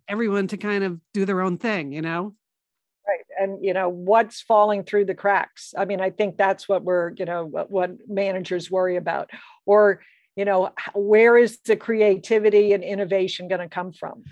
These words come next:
Speaker 2: You know?
Speaker 1: I worry about that a lot. Yeah. 'Cause
Speaker 2: Right.
Speaker 1: I personally know me, I'm much more creative around other people, or I enjoy the creative process much more around other people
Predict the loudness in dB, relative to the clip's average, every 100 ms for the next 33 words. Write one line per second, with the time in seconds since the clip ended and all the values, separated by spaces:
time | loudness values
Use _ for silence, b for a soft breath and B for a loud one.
0 | _ -8 -2 0 0 -4 -8 -10 -12 -10
1 | -8 -8 -6 -6 -8 _ 0 0 0 -8
2 | _ b b 0 2 4 2 -2 -4 -4
3 | -4 0 -2 0 0 0 -4 _ _ _
4 | -4 0 2 2 0 -2 -4 -4 -4 -4
5 | -4 -4 -2 -2 -4 -6 -8 -8 -8 -8
6 | -14 -8 0 2 4 2 -2 _ -4 -4
7 | -2 2 2 4 2 0 -2 -4 -4 -6
8 | -4 -4 -4 -8 -10 -8 -6 -2 0 2
9 | 0 0 -2 -4 -6 -6 -6 -6